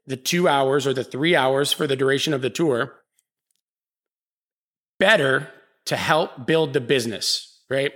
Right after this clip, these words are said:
So if you're generating the review and you're giving a good experience, awesome.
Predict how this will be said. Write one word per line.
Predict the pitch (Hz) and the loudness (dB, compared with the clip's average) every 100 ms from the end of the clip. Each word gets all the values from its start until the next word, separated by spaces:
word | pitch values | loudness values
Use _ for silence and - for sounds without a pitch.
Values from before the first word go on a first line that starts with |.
| - | -8
So | - 143 131 143 - - | -4 0 0 -4 -10 -10
if | 139 | -10
you're | 135 147 143 135 - _ - | -2 0 0 -2 -10 _ -6
generating | 151 175 190 196 | -2 2 2 2
the | 196 | 2
review | 185 160 160 160 | 0 0 0 0
and | |
you're | 143 | -2
giving | 135 151 151 | -2 -2 -2
a | 151 | -2
good | 131 147 | -2 -2
experience, | 147 - 143 131 135 - - _ _ - | -4 -4 -2 -2 -2 -6 -12 _ _ -4
awesome. | 143 123 120 92 | -2 -2 -6 -10